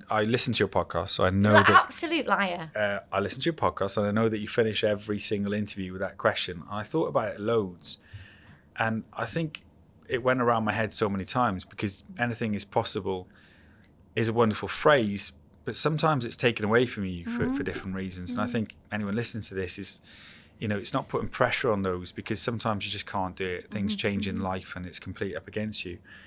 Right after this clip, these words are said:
Speaker 1: Um, I think for me, it's like, if you can fight for anything that's possible, um, that's the key to it. Um, and I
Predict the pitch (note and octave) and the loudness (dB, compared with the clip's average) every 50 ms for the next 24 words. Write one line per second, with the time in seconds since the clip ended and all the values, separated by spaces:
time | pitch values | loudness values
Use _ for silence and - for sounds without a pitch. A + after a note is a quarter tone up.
0 | - - - - - - - _ - - - G#2+ G2 G2+ G2 F#2+ - G#2+ - - | -20 -20 -20 -20 -20 -20 -20 _ -20 -14 -10 -8 -6 -6 -6 -6 -6 -8 -4 -2
1 | C#3+ C#3 B2+ - - G#2 A2+ B2+ B2+ A2+ G2+ - - - - A2 G#2 G#2 - - | -2 -2 0 -2 0 0 2 2 2 2 0 -2 -4 -2 -2 -2 -2 -4 -6 -14
2 | - - - A#2+ A2+ A2 - G2+ F#2+ - - - - A#2+ A#2+ F#2+ F2+ - - - | -16 -12 -8 -8 -6 -4 -4 -4 -4 -4 -6 2 4 6 6 4 2 -6 -16 -10
3 | - F#2+ F#2 F#2+ F#2+ - - G2 F#2 E2+ E2+ - - - F2+ F2+ - F2 E2+ F2 | -8 -6 -6 -6 -8 -10 -12 -12 -12 -12 -12 -8 -6 -6 -6 -6 -8 -10 -10 -10
4 | E2+ F2 - _ _ _ _ _ _ - F#2+ F2+ F2 E2+ E2 E2 E2+ - - A#2+ | -12 -12 -16 _ _ _ _ _ _ -14 -12 -12 -10 -12 -12 -12 -14 -4 -2 -2
5 | A2 - - - A2 - G#2 G2+ G2 F#2 - - F2 E2 - - _ - - - | -2 0 -4 -8 -8 -6 -4 -4 -4 -4 -6 -8 -8 -10 -12 -14 _ -20 -20 -20
6 | - - - - - - - - - - F#2 F2+ F2+ F2+ F2 F#2 - - - - | -20 -20 -20 -20 -20 -20 -20 -12 -6 -4 -4 -4 -4 -6 -8 -10 -12 -16 -20 -20
7 | - - - - - - G#2+ G#2 G2+ | -20 -20 -20 -18 -8 -6 -6 -4 -6